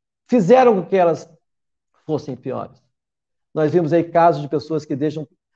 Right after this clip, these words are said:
alguém preso durante dezessete anos, vinte anos, em-, em-, encarcerado. E aí imagina a gente chegar no plano espiritual e saber aquela pessoa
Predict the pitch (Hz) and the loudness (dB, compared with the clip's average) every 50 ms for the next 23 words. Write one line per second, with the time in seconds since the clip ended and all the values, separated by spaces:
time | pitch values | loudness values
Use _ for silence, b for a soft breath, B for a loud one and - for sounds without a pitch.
0 | _ _ - 151 143 151 165 160 - - - 170 165 180 180 - 175 147 135 143 | _ _ -2 -2 0 -2 -4 -6 -4 -2 2 6 6 6 6 4 2 -2 -2 -2
1 | 151 156 151 156 127 131 127 131 135 127 - - 151 147 147 - 135 131 135 143 | -2 -2 -2 -4 -6 -6 -6 -8 -8 -6 -6 -6 -6 -6 -6 -10 -10 -10 -8 -10
2 | 135 117 110 120 151 165 160 - - 143 123 127 135 131 120 113 117 _ _ _ | -10 -12 -10 -8 -8 -8 -8 -10 -12 -10 -8 -8 -8 -10 -12 -14 -16 _ _ _
3 | _ _ _ _ _ _ _ _ _ _ _ _ _ _ - 151 151 127 151 147 | _ _ _ _ _ _ _ _ _ _ _ _ _ _ -4 -4 -2 0 0 0
4 | 135 120 131 127 - 151 123 - - 151 131 117 117 120 120 - 123 127 - _ | 0 -2 -6 -4 -4 -6 -6 -4 -2 0 0 0 0 -2 -4 -6 -8 -14 -18 _
5 | _ _ _ _ _ _ _ _ _ _ _ _ _ - 160 160 160 160 165 170 | _ _ _ _ _ _ _ _ _ _ _ _ _ 2 4 6 6 6 6 4
6 | 175 160 135 160 165 156 139 160 165 - - 170 - 170 175 175 170 - 165 147 | 4 4 4 4 4 4 2 0 -2 -2 -2 0 2 2 2 2 0 -2 -2 -2
7 | - - 147 147 - _ 151 147 147 147 147 151 120 131 135 127 127 _ 185 180 | -4 -6 -8 -8 -4 _ 0 2 2 0 -2 -6 -6 -6 -6 -8 -8 _ -4 -4
8 | 180 175 175 160 143 - - - 151 147 143 143 143 135 | -4 -6 -8 -10 -14 -12 -4 0 0 0 0 0 -4 -10